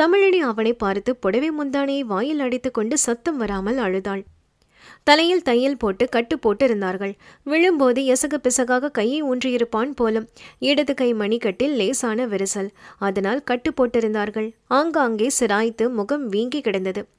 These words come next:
மருந்தின் வீரியத்தில் நல்ல தூக்கத்தில் இருந்தான். "மா-, மா-,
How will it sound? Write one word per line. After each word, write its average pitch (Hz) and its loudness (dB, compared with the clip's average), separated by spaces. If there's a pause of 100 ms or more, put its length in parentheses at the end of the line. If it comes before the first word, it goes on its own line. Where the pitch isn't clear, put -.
(360)
மருந்தின் 339 4
வீரியத்தில் 233 0
நல்ல 233 0
தூக்கத்தில் 233 0
இருந்தான். 196 -2 (840)
"மா-, 302 -4 (960)
மா-, 277 0